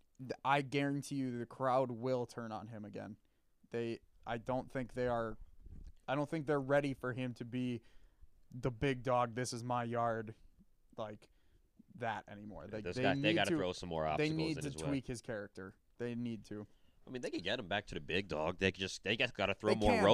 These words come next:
Speaker 2: roadblocks to
Speaker 1: yeah,
Speaker 2: him.
Speaker 1: they, they can't hand him the title. Uh,
Speaker 2: No.
Speaker 1: it needs to be SummerSlam, Seth versus Roman.
Speaker 2: Well, I feel like he might run something where he's just like, he was like, "I believe that everything has to be earned now and everything,"
Speaker 1: True.
Speaker 2: espec-, especially with that, with it. He
Speaker 1: I'm
Speaker 2: was like,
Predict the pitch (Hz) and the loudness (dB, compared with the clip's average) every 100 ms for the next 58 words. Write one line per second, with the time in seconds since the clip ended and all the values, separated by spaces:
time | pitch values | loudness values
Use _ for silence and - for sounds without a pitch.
0 | 156 92 78 - 196 175 143 131 160 - | 8 6 4 2 2 4 2 0 -4 -4
1 | 156 160 185 170 - 170 151 139 123 - | -6 -4 -4 -4 -4 -4 -2 -2 -4 -8
2 | - - - - 107 82 69 - - 123 | -16 -16 -8 -4 -4 -4 -10 -12 -2 2
3 | 87 87 143 147 170 156 151 151 156 - | 2 0 -4 0 0 -2 -2 -2 -2 -2
4 | - 160 147 - 147 143 135 - - - | -2 0 -2 -2 -2 -2 -4 -14 -10 -4
5 | 131 - 117 110 104 78 76 - _ _ | -4 -4 -8 -8 -10 -12 -14 -20 _ _
6 | _ _ - 151 185 180 147 - 143 117 | _ _ 2 2 4 4 4 2 0 2
7 | 110 101 98 92 92 87 85 85 85 82 | 2 0 -2 -4 -8 -6 -4 -4 -4 -6
8 | 73 - - 90 78 - - - _ _ | -8 -12 -10 -6 -6 -8 -18 -20 _ _
9 | _ - - 90 85 82 80 78 76 73 | _ -14 -4 -4 -2 -4 -4 -4 -8 -10
10 | 76 - 71 73 69 69 67 69 67 67 | -12 -12 -12 -12 -12 -14 -12 -12 -10 -10
11 | 67 71 71 110 101 - 98 - 82 - | -10 -10 -8 0 2 2 -8 -2 -2 -2
12 | 82 78 73 - - 76 - - 117 107 | -6 -6 -8 -8 -12 -12 -12 -4 0 0
13 | - - 95 95 | -2 -6 0 0